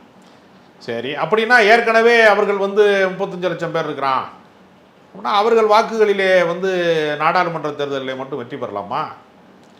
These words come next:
அப்ப அந்த வாக்குகளை சேர்த்து தான் நான் எம் பி ஆனேன், எம் எல் ஏ ஆனேன்னா, அதெல்லாம் ராஜினாமா பண்ணுவானா?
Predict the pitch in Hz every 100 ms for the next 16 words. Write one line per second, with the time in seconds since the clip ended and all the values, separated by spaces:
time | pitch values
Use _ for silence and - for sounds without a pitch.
0 | _ _ _ _ - 202 247 247 214 240
1 | 254 233 277 240 262 262 254 240 254 247
2 | 240 247 233 214 202 202 214 214 202 196
3 | 196 214 202 185 185 220 202 196 180 208
4 | 208 165 139 127 147 160